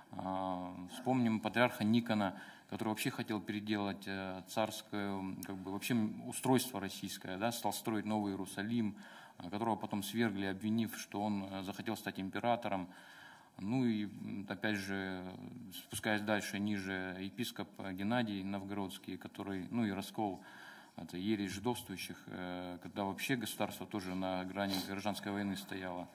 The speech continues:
Ну и спускаясь ещё глубже, мы придём к временам, когда и церковная власть, и власть, э, светская была одним, по сути. Это, там, Андрей Боголюбский, э,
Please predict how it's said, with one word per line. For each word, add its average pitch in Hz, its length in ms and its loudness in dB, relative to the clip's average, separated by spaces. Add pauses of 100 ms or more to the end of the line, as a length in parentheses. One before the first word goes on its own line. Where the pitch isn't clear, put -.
(540)
Ну 117 100 2
и 131 60 6
спускаясь 123 420 4
ещё 143 240 6
глубже, 107 400 4
мы 107 320 4
придём 107 300 2
к 101 60 -2
временам, 113 320 4
когда 104 400 2 (760)
и 104 80 -2
церковная 127 520 4
власть, 101 360 2
и 104 80 -2
власть, 104 440 0
э, 101 360 -2
светская 117 480 0
была 107 240 4
одним, 110 340 6
по 87 120 -2
сути. - 420 -6 (600)
Это, 98 640 -4 (420)
там, 95 80 -6
Андрей 104 280 2
Боголюбский, 104 840 0 (460)
э, 101 60 -12